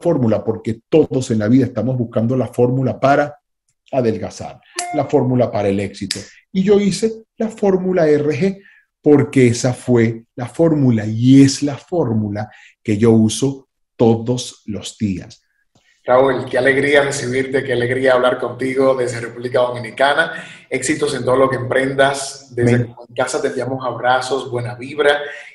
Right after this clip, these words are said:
Speaker 2: y sigue sumándole a tu vida para que a través de ese ejemplo también muchísima gente le sume a la suya. De verdad
Speaker 1: Claro
Speaker 2: que
Speaker 1: que sí,
Speaker 2: hablamos
Speaker 1: Anthony.
Speaker 2: un grandioso momento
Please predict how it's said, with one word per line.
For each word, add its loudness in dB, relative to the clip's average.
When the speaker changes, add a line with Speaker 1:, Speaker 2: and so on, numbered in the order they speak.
Speaker 2:
y -12
sigue -2
sumándole 2
a -2
tu -2
vida -4
para -6
que -10
a -10
través -4
de 0
ese -4
ejemplo -8
también -16
muchísima -12
gente -12
le -12
sume -18
a -12
la -12
suya. -18
De -6
verdad 0
Speaker 1:
Claro 4
Speaker 2:
que 6
Speaker 1:
que 6
sí, 0
Speaker 2:
hablamos 4
Speaker 1:
Anthony. -6
Speaker 2:
un -12
grandioso -4
momento -2